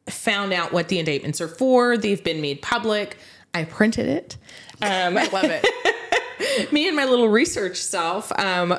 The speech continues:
Speaker 1: so when you see me with the bar table and sitting on our bar stools, you're gonna see my big notepad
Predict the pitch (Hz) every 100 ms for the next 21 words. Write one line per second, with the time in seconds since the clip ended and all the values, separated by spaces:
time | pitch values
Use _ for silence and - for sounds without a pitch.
0 | - 247 196 190 214 254 233 - 233 240
1 | 233 208 185 - 180 170 180 214 214 202
2 | 185 185 - 180 175 165 165 165 - 185
3 | 180 160 151 156 151 - - 175 165 180
4 | 180 180 - 196 185 165 185 214 190 233
5 | - - 147 135 151